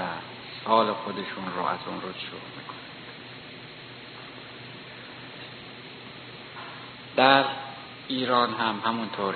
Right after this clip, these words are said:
که عرض کردم، یک چنین روزی رو که البته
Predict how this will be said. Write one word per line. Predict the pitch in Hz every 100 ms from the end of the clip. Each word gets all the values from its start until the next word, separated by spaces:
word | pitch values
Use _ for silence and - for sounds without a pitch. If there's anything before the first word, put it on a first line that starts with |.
| -
که |
عرض | 90 90 - -
کردم، | 92 92 110 120
یک | 117 117 -
چنین | 98 95 95
روزی | 107 120 117 110
رو | 113 107 - - - - - - - - - - - - - - - - - -
که | 107 101 98 92 - - - - - -
البته | 98 98 95 95 - 110 101